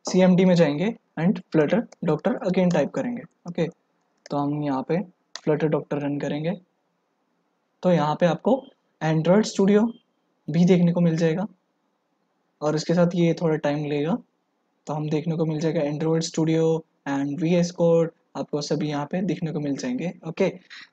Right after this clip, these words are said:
तो आपका Flutter install हो चुका है। आगे हम series में देखेंगे कि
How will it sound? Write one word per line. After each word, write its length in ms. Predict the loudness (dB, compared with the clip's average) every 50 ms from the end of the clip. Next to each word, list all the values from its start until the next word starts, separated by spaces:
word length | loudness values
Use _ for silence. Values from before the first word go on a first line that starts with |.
| _
तो 400 | -2 0 0 2 2 0 -2 -4 -8 _ _ _ _ _
आपका 360 | -2 -2 -2 -2 -2 0 0 0 0 -4 -10 _ _ _ _ 4
Flutter 320 | 6 6 6 4 2 2 0 -2 -2 0
install 460 | 2 2 2 4 2 2 4 4 2 2 4
हो 100 | 4 4
चुका 220 | 4 2 -4 -6 -8
है। 100 | -10 -10 _ -12 -2 0
आगे 220 | 0 2 4 2
हम 220 | 2 2 2 0 0
series 340 | 0 2 2 4 4 4 2
में 140 | 2 2
देखेंगे 500 | 2 0 0 0 -2 -2 0 -2 -4 -4 -6 _ _ _ _ _ _ 2
कि 220 | 2 2 2